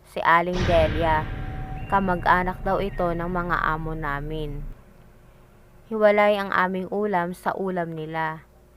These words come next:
May binibigay na budget na pagkain para sa mga katulong.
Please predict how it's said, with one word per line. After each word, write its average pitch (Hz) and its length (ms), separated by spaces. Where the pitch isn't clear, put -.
May 190 160
binibigay 185 640
na 180 160
budget 175 560
na 180 80
pagkain 170 880
para 180 320
sa 196 160
mga 190 320
katulong. 156 800